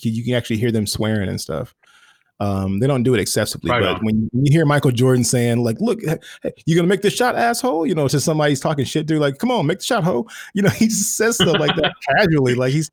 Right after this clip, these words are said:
Speaker 1: he's the, one of the biggest shit talkers in the, like, to ever play in the game. So it, it definitely solidifies his greatness to me and his drive and all that stuff that you already knew. Just getting to see another side of it was amazing to me. I, I gobbled that shit up every week.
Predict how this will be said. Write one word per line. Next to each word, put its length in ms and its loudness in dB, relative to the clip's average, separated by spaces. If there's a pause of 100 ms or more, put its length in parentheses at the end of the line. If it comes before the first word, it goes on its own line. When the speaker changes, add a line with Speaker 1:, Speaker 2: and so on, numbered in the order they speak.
Speaker 1:
he's 140 -2
the, 140 0
one 180 -2
of 80 -2
the 60 -2
biggest 380 -2
shit 200 -4
talkers 440 -2 (100)
in 180 0
the, 120 -4 (220)
like, 220 -6
to 140 -10
ever 160 0
play 240 0
in 80 0
the 40 0
game. 360 -4 (720)
So 500 -8
it, 220 -4 (640)
it 140 -2
definitely 240 0
solidifies 720 -4
his 320 -4
greatness 400 -6
to 100 -12
me 300 -8 (100)
and 340 -8
his 280 -8
drive 500 -6
and 100 -8
all 140 -10
that 140 -10
stuff 280 -10
that 120 -8
you 100 -4
already 200 -6
knew. 360 -6
Just 320 -12
getting 180 -4
to 40 -6
see 160 -4
another 180 -4
side 260 -4
of 120 -4
it 80 -6
was 100 -4
amazing 460 -4
to 60 -8
me. 280 -8
I, 160 -4 (140)
I 80 0
gobbled 400 -2
that 160 -4
shit 160 -6
up 120 -6
every 180 -6
week. 320 -8